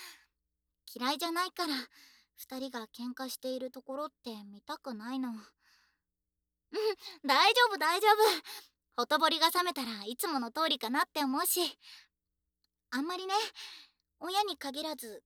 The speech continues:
喧嘩しているのって見たくないかな。私、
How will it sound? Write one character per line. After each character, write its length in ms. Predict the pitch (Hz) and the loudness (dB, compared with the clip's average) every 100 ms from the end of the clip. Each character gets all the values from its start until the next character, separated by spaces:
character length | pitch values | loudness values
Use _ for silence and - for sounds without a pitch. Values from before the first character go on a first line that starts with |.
| _ | _
喧 220 | - 254 262 | -10 -8 -6
嘩 140 | 311 | -6
し 100 | - | -6
て 160 | 311 339 | -6 -6
い 40 | |
る 100 | 381 | -4
の 80 | 311 | -8
っ 60 | |
て 200 | - 190 | -8 -12
見 160 | 185 180 | -12 -12
た 140 | 285 | -10
く 120 | - 247 | -8 -6
な 160 | 233 | -6
い 60 | 277 | -6
か 140 | 370 | -4
な。 340 | 302 294 302 - _ - _ _ _ _ _ _ _ _ - | -2 -2 -2 -8 _ -20 _ _ _ _ _ _ _ _ -12
私、 580 | 269 262 254 285 277 | -10 -8 -8 -6 -6